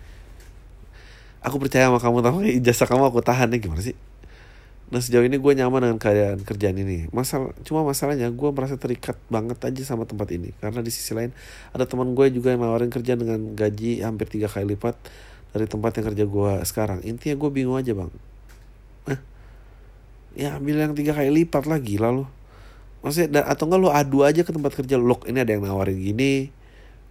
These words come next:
ehm, gaji gue kurang, gue butuh bantu hidup gue, lo harus bantu gue sih," gituin aja. Kalau enggak, balikin ijazah gue loh.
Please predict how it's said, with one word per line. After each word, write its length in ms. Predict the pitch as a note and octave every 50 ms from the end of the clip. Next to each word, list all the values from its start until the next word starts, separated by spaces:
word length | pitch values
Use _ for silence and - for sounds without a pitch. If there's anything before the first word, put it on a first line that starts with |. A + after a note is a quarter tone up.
| - - -
ehm, 640 | G#2+ G#2 G2+ G2+ G2+ G2 G2 G2 G2 G2 G2+ G2+ F2+ F2+ - - - - - - - - - - - - - - - - - G2+
gaji 200 | G#2 G2+ F#2+ G2 F#2+
gue 140 | G#2 A2 A2+
kurang, 400 | - A2 A2 A#2 B2 B2+ B2+ A#2+
gue 160 | A2+ A#2+ A2+
butuh 320 | G#2+ A2 A2+ G2+ G2+ - G2
bantu 320 | G2 F#2 F2+ F2+ F#2+ F#2+
hidup 160 | F#2 F#2+ F#2+
gue, 260 | F#2+ G#2 A#2 B2+ C3 C3+ C3+ C3+ - - - - - - - - - - - - - - B2+
lo 40 | D3
harus 160 | C#3+ B2+ G#2+
bantu 320 | G#2 G2+ F#2+ F#2 F2 G2+ F#2
gue 160 | F#2 A2+ A2 G2+
sih," 160 | G2+ - F#2+ G2
gituin 320 | G2 F#2 - D3+ E3+ G3+
aja. 320 | A3 A3+ A3 G3 F3 E3+ - - - - - - - - - - - - - - -
Kalau 160 | G#2+ B2+ C#3+
enggak, 160 | F3 E3 D3
balikin 320 | C#3 D#3 E3+ - F#3 F#3
ijazah 320 | E3+ D#3 D3+ D3+ - D#3+ D3+
gue 200 | E3 F3 E3+ D3+ B2+ A#2+
loh. 80 | A2